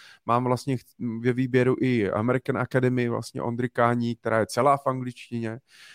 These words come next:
Pak ty děti často jdou studovat prostě do zahraničí, jsou tam prostě učitelé z celého světa,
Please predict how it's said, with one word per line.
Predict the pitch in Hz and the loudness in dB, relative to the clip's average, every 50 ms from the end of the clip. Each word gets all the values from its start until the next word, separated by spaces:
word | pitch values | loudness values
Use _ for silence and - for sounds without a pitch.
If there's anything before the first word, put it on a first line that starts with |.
| - _ _ | -20 _ _
Pak | 113 113 - | -2 -2 -2
ty | - 131 120 | -2 -2 -2
děti | 117 113 - 123 113 | -2 -2 -2 -4 -4
často | - 117 107 - - 117 | -2 -4 -4 -2 0 0
jdou | 110 113 | 0 0
studovat | 110 - - 123 123 131 127 123 120 - | 0 -2 0 2 4 4 4 2 2 0
prostě | - 117 - - 127 113 | -6 -8 -6 -4 -2 0
do | 107 107 | 0 2
zahraničí, | 117 123 120 131 131 127 127 127 117 - - 120 120 120 120 | 2 2 2 2 2 2 2 0 -2 -4 -4 -2 -2 0 -2
jsou | - - 120 113 110 | -2 -4 -4 -4 -4
tam | - 117 113 113 107 | -2 -4 -4 -4 -4
prostě | 107 104 - - - 113 | -8 -10 -8 -4 -2 -2
učitelé | 113 120 - - 143 - - 135 131 131 123 | -2 -2 -2 -2 -2 0 2 4 4 4 4
z | 113 - | 2 0
celého | - 123 123 117 123 123 123 | -4 -4 -2 0 0 0 -2
světa, | - - 117 113 107 - 113 110 107 110 | -2 0 0 0 0 0 0 0 0 -2